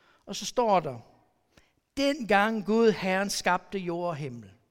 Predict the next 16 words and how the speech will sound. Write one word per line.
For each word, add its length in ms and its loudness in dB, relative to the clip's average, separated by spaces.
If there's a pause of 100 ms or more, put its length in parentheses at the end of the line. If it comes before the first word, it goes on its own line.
(1400)
var 340 4
der 160 0 (140)
endnu 540 6
ingen 480 2 (180)
buske 380 -2
på 140 -6
jorden, 460 -6 (520)
og 240 -2
ingen 420 0 (120)
planter 720 -6 (360)
var 100 -12
spæret 560 -12
frem. 280 -16 (1500)
For 260 2
Gud 440 4 (340)
Herren 540 2